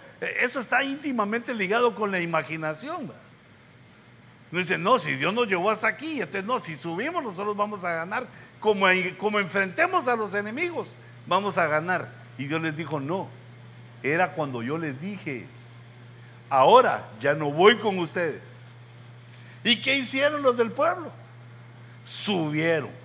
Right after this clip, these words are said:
"Os hablé, pero no quisisteis escuchar. Os dije que subierais, no quisiste subir. Ahora les digo que no, y ahora".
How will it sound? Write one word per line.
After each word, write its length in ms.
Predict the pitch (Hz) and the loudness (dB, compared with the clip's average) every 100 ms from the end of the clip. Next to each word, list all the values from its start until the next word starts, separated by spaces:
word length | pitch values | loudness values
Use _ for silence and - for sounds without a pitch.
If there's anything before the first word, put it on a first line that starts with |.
| - | 4
"Os 320 | - 240 - | 6 6 6
hablé, 760 | 214 220 240 269 294 294 202 - - - - - | 6 6 6 6 6 6 2 -4 -14 -20 -10 -2
pero 200 | 135 139 | 0 0
no 160 | 165 | -2
quisisteis 580 | 165 143 160 151 160 127 | -2 -4 -4 -4 -6 -6
escuchar. 540 | 131 143 127 165 165 - - - - - - | -8 -8 -8 -6 -6 -8 -18 -20 -20 -20 2
Os 200 | 226 240 | 6 6
dije 300 | 294 311 320 | 6 4 4
que 140 | 262 233 | 4 4
subierais, 840 | 240 247 294 381 339 220 139 - 127 | 2 4 8 8 8 4 0 -8 -6
no 160 | 156 | -6
quisiste 540 | 156 156 190 190 190 165 | -6 -4 -2 -2 -2 -4
subir. 460 | 175 180 214 190 - - | -4 -4 -2 -4 -8 0
Ahora 260 | 156 185 226 | 6 6 6
les 180 | 208 175 | 2 2
digo 260 | 220 254 | 4 4
que 160 | 233 220 | 4 0
no, 260 | 233 349 - | 4 2 0
y 80 | 131 | -4
ahora". 380 | 117 147 160 | 0 0 0